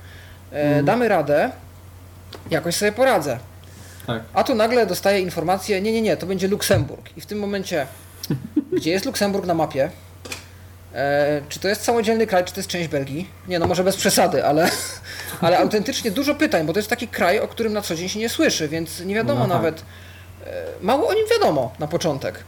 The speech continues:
Speaker 1: A jeszcze znaleźć tam mieszkanie, a jeszcze się zorientować, tam są w ogóle jacyś niewidomi?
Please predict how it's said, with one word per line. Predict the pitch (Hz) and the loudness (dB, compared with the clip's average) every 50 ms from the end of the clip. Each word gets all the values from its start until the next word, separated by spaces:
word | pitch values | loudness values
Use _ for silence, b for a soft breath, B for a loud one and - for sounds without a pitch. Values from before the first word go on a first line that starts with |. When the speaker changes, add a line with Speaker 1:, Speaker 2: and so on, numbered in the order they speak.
| - B B B B B B B | -20 B B B B B B B
Speaker 1:
A | 156 | 0
jeszcze | 165 170 - - 180 | 0 0 0 -4 -4
znaleźć | 156 233 262 269 262 - | -2 0 0 0 0 0
tam | 240 233 233 | -2 -2 0
mieszkanie, | 226 214 - - 202 180 139 117 107 - - - - - - - - - | 0 0 0 0 0 0 0 -2 -4 -8 -12 -18 -18 -18 -20 -12 -4 0
a | 165 | 0
jeszcze | 165 165 - 190 170 | 0 0 0 -4 -4
się | 175 | -4
zorientować, | 170 196 196 190 - 254 254 233 - | -2 -2 -2 0 2 2 0 0 0
tam | - 196 | -2 -4
są | 190 - 165 | -4 -4 -4
w | 180 | -4
ogóle | 240 - 466 415 | -2 0 0 0
jacyś | - - 175 - | 0 -2 -6 -6
niewidomi? | 190 165 147 151 131 135 143 254 | -4 -4 -2 -2 -2 -2 -2 -2